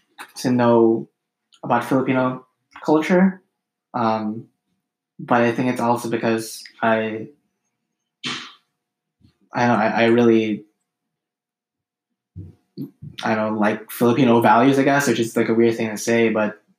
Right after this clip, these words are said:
you know, a lot of the stereotypes of Filipino people are that they're, like, super warm and that, like, um, they're, like, generous and they're, like, always happy, which obviously are stereotypes, but so not, not all Filipino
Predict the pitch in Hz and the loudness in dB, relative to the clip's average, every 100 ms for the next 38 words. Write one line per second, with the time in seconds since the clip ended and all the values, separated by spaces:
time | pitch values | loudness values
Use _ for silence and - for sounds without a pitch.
0 | - 110 104 110 110 110 107 - 110 107 | -12 -6 -4 -2 -2 -4 -6 -4 -2 -2
1 | 104 107 104 - 104 104 - _ - - | -2 -2 -2 -4 -4 -6 -10 _ -20 -20
2 | - - - - _ _ _ _ - - | -18 -18 -20 -20 _ _ _ _ -16 -4
3 | 117 110 104 104 113 110 104 104 101 101 | 0 2 2 0 0 2 2 4 2 0
4 | 101 104 101 101 98 - 123 127 127 135 | 0 -2 -2 -2 -4 0 2 4 4 4
5 | 143 123 107 104 101 104 104 107 107 104 | 4 4 2 0 0 -2 -2 0 -2 -2
6 | 110 107 104 104 - - _ - 110 107 | -2 0 0 -2 -8 -20 _ -8 -2 -2
7 | 107 104 104 - - - _ - 113 107 | 0 -2 -6 -10 -20 -20 _ -12 -6 -2
8 | 107 104 104 101 - _ - 117 143 135 | 0 0 -2 -6 -12 _ -10 -2 0 2
9 | 113 113 110 113 107 107 104 104 107 117 | 0 -2 -6 -8 -6 -6 -6 -6 0 2
10 | 131 127 139 131 - - - - - - | 2 2 2 2 0 -6 -8 -12 -10 -4
11 | 113 113 107 104 131 117 110 104 98 - | -2 -2 -4 -2 0 0 -2 -8 -10 -12
12 | 101 - 101 98 107 104 104 101 110 101 | -12 -4 -4 -4 -4 -4 -4 -4 -4 -4
13 | 110 101 | -4 -4